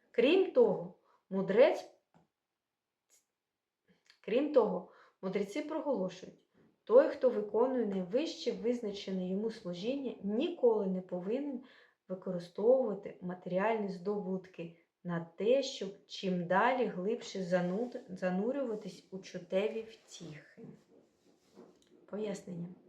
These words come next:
Ми вже говорили про те, що людина, яка виконує чисте віддане служіння Господові, саме собою здобуває досконале знання та неприв'язаність до матеріального існування. Однак є й такі люди, що вважають,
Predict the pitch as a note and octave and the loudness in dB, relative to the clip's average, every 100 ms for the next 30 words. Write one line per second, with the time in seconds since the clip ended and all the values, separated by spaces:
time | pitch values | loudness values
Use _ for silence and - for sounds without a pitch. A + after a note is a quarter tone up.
0 | - _ _ _ _ - - _ - A#3+ | -20 _ _ _ _ -20 -20 _ -4 0
1 | E4 C#4 C4+ C#4 A#3 A3+ A3+ C4 B3 G#3 | 0 4 6 6 4 2 4 6 4 2
2 | G#3 G3 B3+ E4 - A3 G3 F#3 C#4+ D#4 | -2 0 2 0 -2 -2 -2 -2 -2 0
3 | A3+ G#3 G#3+ G3 F#3+ A3 C4 A3+ - A3 | -2 -2 -2 -2 -2 -2 -2 -4 -4 -10
4 | - G3 F#3 F#3 F#3 F3+ - F3+ F#3 G#3 | -8 -8 -6 -2 -2 -4 -10 -10 -6 -4
5 | F#3 F#3+ A#3+ - B3 F#3 F#3 - - - | -2 -2 -6 -6 -8 -8 -10 -14 -20 -20
6 | - _ - D#4+ E4+ - A3+ F#3+ G#3+ C4+ | -20 _ 0 0 2 0 -4 0 6 6
7 | B3+ - F#3 F#3+ G#3 A#3+ G3+ - F#3+ G3 | 6 2 -2 0 2 2 2 -4 -2 0
8 | B3+ C#4+ A#3+ F#3+ F#3 G3 B3 C4 - F#3+ | 2 0 -2 -2 0 0 0 -2 -4 -4
9 | F#3 F#3 F3+ A3 C#4 C#4+ B3 - F#3+ F3+ | -4 -4 0 4 4 2 -6 -4 -4 -4
10 | F#3 G3+ B3+ B3 A#3+ - A#3 F#3+ F3 E3+ | -2 0 0 0 -2 -4 -6 -4 -4 -6
11 | G3 - - - - F#3 A#3 D#4 C#4 C4+ | -8 -16 -20 -20 -6 2 4 4 2 2
12 | A#3+ A#3 A3+ G#3 G3+ C4 B3+ A3+ - F#3+ | 2 0 -2 -2 0 -2 -4 -8 -8 -4
13 | G3+ G3+ G3+ F#3 | -2 0 0 0